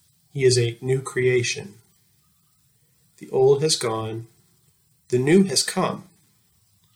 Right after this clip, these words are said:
All this is from God, who reconciled us to himself through Christ, and gave us the ministry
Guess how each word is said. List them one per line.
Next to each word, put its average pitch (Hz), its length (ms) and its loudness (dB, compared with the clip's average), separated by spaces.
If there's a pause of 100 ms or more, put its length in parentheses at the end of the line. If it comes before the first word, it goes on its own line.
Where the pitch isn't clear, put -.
(840)
All 139 180 2
this 143 400 2
is 117 140 -4
from 117 200 -2
God, 120 420 -2 (880)
who 127 240 -4
reconciled 135 580 -2
us 113 260 -4
to - 120 -8
himself 123 560 -2 (140)
through 120 160 -6
Christ, 110 560 -8 (720)
and 127 120 -6
gave 135 260 0
us 127 300 -2
the 120 200 -4
ministry 117 720 -2